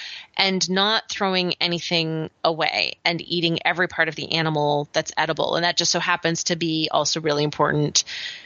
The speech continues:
nutritionally. But I think it's one of the, the, the pieces that can get so easily missed because we're still so used to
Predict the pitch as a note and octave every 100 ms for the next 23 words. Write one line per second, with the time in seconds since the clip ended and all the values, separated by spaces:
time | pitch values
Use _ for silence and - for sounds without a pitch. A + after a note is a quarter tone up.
0 | - - F3 - E4+ F#4 - F3+ E3+ D#3+
1 | E3 D#3 - - - - D#3+ F#3 - G3
2 | G3+ G3 G3 G3 F3+ F3+ F3+ F3+ F3 -
3 | F3 E3+ E3+ F3 - - F#3 F3 D#3 _
4 | - F#3 E3+ _ _ _ _ _ _ _
5 | - C#4 C4+ D4 C4+ G3+ G#3 G3 F3+ -
6 | G#3 - G3 E3+ F3 F3 E3+ E3+ G#3 -
7 | - G3 G3 G3 F3 F3 - - G#3 A3
8 | - F#3+ E3+ F3+ A#3+ - - F#3+ F3 E3+
9 | E3